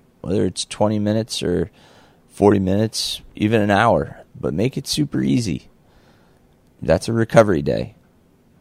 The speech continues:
Your body starts to learn how to deal with the lactate better. It's, that lactate shuttle starts functioning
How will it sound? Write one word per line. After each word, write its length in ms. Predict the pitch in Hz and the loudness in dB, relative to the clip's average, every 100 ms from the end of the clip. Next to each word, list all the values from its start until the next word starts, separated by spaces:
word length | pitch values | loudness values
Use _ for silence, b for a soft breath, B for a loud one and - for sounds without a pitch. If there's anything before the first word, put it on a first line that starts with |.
| _ _ _ - | _ _ _ -12
Your 120 | 87 | 0
body 280 | 95 87 95 | 4 6 4
starts 340 | - 95 - | 0 0 0
to 140 | - 98 | -6 -2
learn 260 | 98 98 | 0 -2
how 120 | 95 | -2
to 120 | 80 90 | -4 -4
deal 240 | 92 92 | 0 0
with 140 | 95 | 0
the 80 | - | -4
lactate 600 | 78 90 95 - 87 - | -6 -6 -8 -6 -6 -4
better. 300 | - - - _ _ _ b b b b b _ _ _ - | -6 -6 -8 _ _ _ b b b b b _ _ _ -20
It's, 180 | - - _ _ | -20 -20 _ _
that 200 | - 87 | -4 -4
lactate 480 | - 78 - 101 78 | -2 -4 -2 -2 -2
shuttle 400 | - 78 85 87 | -2 -2 0 -2
starts 420 | - 87 82 - - _ | -2 -4 -4 -6 -20 _
functioning 520 | - 90 - 87 87 | -4 -4 -4 -4 -6